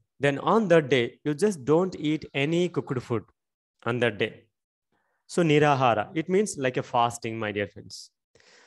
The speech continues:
So, but in the fasting, according to your health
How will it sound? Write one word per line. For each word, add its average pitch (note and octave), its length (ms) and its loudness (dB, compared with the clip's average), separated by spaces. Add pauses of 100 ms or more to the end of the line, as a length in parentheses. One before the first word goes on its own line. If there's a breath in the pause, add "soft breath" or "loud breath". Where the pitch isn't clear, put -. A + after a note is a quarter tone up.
(120)
So, B2 400 0 (160 loud breath)
but E3 180 2
in G3 120 2
the A#3 100 4
fasting, C#3 680 0 (320)
according D#3 440 0
to D3+ 60 -2
your C3+ 220 2
health A2+ 340 0